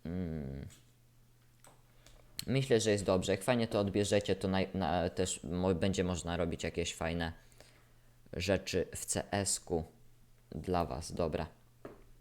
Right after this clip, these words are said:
Y,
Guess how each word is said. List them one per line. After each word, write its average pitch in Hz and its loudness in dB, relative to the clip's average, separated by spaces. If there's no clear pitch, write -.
Y, 87 -4